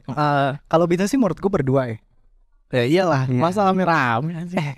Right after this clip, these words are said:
Speaker 2: ada yang kayak gitu Dan.
Speaker 1: Nggak asik, nggak asik menurut
Speaker 2: Nggak asik.
Speaker 1: nggak, bukan nggak asik, maksud gua nggak,
Speaker 2: Nggak intim
Speaker 1: lu nggak
Speaker 2: gitu.
Speaker 1: intim, lu nggak dapet takutnya nggak dapet poinnya gitu, takutnya
Speaker 2: Terus,
Speaker 1: lu dianggap
Speaker 2: iya.
Speaker 1: bercanda.
Speaker 2: Betul, dianggapnya main-main.
Speaker 1: Mm-mm. Karena udah di depan orang banyak kan.
Speaker 2: Iya. Jadi menurut gua walaupun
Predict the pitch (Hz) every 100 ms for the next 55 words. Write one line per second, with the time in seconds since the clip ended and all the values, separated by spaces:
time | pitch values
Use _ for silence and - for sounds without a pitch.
0 | _ - 120 123 185 160 147 143 185 175
1 | 196 208 165 156 _ _ _ _ 151 147
2 | 165 165 131 120 123 - 127 123 135 131
3 | 131 170 175 165 170 160 196 180 156 160
4 | 170 202 151 135 - _ - 156 165 190
5 | 196 185 208 165 160 156 175 165 190 151
6 | 135 135 - - _ _ _ _ 139 160
7 | 160 202 165 151 151 147 160 170 156 131
8 | 127 131 143 165 165 147 135 127 110 120
9 | 135 135 123 123 151 170 165 147 135 131
10 | 131 175 165 139 131 143 180 160 151 143
11 | 147 143 139 123 123 - 160 170 165 139
12 | 131 147 135 131 127 127 160 143 113 110
13 | 113 117 - _ _ - 175 226 160 151
14 | 196 196 147 143